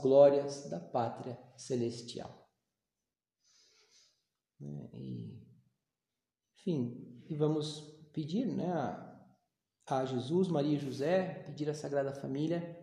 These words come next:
que haja essa paz nas nossas famílias, né? Que as nossas, que a gente consiga e, e seja, sejamos intercessores primeiro, primeiríssimo com a nossa oração, claro, com o nosso sacrifício, mas também com o nosso carinho.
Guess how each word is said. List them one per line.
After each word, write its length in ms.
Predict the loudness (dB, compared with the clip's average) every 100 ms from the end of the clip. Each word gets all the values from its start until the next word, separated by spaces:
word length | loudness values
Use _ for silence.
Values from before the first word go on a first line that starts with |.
| -20 -20 _ _ _ _
que 120 | -4
haja 200 | -2 0
essa 220 | -2 -2
paz 440 | -4 4 6 6 4
nas 100 | 0
nossas 360 | -2 -4 -10
famílias, 720 | -6 -2 0 0 -2 -6 -10 -16 -20 -20 _ _ _ _ _ -10
né? 160 | -6 -4
Que 140 | -4
as 100 | -4
nossas, 380 | -4 -4 -6 -6
que 120 | -4
a 60 | 0
gente 300 | 0 0 -2
consiga 720 | 0 -2 0 0 2 6 6
e, 800 | 6 0 -4 -10 -10 -8 -8 -8
e 40 |
seja, 520 | -10 -4 0 0 0
sejamos 500 | -2 -2 2 2 2
intercessores 760 | 0 -2 -4 -6 4 6 6 2
primeiro, 440 | -2 0 2 0
primeiríssimo 560 | 0 -2 0 0 0 0
com 100 | 4
a 40 |
nossa 240 | 2 2 2
oração, 680 | 2 2 2 6 6 4 0
claro, 320 | 0 0 -2 -6 -12 -14 -16 -14 -12 -2
com 60 |
o 40 | 2
nosso 240 | 2 0
sacrifício, 720 | -4 -4 -4 0 2 2 -2 -6 -8 -8 -8 -4 4
mas 180 | 4
também 240 | 6 6 6
com 80 | 6
o 40 |
nosso 280 | 6 4 2
carinho. 580 | 6 8 8 6 4